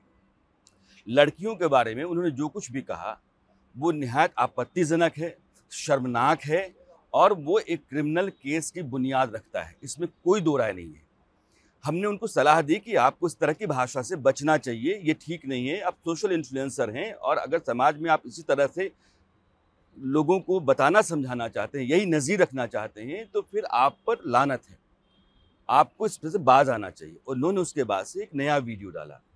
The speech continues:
और नया वीडियो डाला, मैं चाहता हूं कि आप उस वीडियो को सुनाइए। यह वीडियो जो है, ये खुली धमकी है।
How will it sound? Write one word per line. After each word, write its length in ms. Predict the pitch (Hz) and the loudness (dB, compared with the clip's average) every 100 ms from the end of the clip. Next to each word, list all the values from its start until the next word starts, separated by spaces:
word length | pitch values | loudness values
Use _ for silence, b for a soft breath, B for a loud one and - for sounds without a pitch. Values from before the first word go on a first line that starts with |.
| b b - | b b -8
और 60 | |
नया 240 | 123 139 175 | -4 2 2
वीडियो 320 | 170 170 156 | 2 0 0
डाला, 220 | 123 131 | 2 0
मैं 100 | 143 | 0
चाहता 300 | 143 131 135 | -2 -2 0
हूं 80 | 190 | 0
कि 100 | 190 | 0
आप 120 | 180 | -2
उस 140 | 196 | -4
वीडियो 280 | 127 127 160 | -4 -4 -2
को 100 | 208 | -4
सुनाइए। 580 | - 117 87 90 127 196 _ _ - | -4 -4 -8 -8 -10 -12 _ _ -6
यह 140 | 123 190 | 0 2
वीडियो 420 | 165 175 147 147 | 2 -2 -2 -4
जो 140 | 123 | -4
है, 420 | 98 92 156 220 196 _ - | -6 -4 -4 -4 -8 _ 0
ये 100 | 190 | 0
खुली 420 | 185 - 156 208 | 0 -8 -6 -4
धमकी 420 | 160 151 156 135 | -4 -4 -4 -4
है। 240 | 113 98 | -4 -6